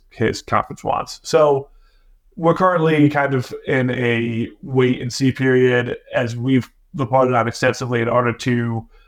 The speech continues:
meet that first mid deadline, mid-January deadline for appropriations. There is a little bit of a tight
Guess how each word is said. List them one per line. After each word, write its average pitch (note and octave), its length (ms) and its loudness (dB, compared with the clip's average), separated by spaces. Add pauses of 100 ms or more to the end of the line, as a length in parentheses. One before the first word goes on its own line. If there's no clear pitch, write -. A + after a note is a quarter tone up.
(140)
meet B2+ 300 0
that A2+ 180 2
first - 260 0
mid A#2 280 0
deadline, A2 640 2
mid-January B2 1500 0
deadline A2+ 460 2
for A2+ 100 -6
appropriations. B2 960 -2 (600)
There B2 300 2
is A#2+ 380 0
a A#2+ 480 0
little D3 240 0
bit C3+ 200 4
of A#2+ 220 0
a A2 380 -4
tight B2 460 -4